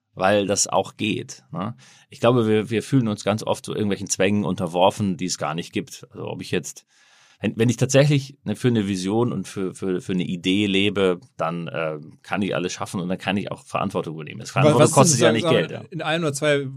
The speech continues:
Speaker 2: Worten, was ist die Salesforce-Vision sozusagen, jetzt runtergebrochen in ein, zwei Sätze?
Speaker 1: Ähm, the business of business is to improve the state of the world.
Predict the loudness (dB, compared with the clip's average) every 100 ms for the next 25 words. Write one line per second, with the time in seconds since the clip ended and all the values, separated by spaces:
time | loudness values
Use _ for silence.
0 | -4 -2 -2 -4 -4 -6 -4 -2 -2 -2
1 | -2 -2 0 2 4 4 2 -2 -4 -4
2 | -4 -8 -12 -10 -4 -4 -2 -4 -4 -6
3 | -4 -6 -6 -14 -6 0 2 2 0 -4
4 | -12 -20 -16 -10 -2 4 4 4 0 0
5 | -4 0 0 2 0 -4 -4 -4 -6 -4
6 | -2 -2 -2 -2 2 2 2 -2 0 2
7 | 2 -2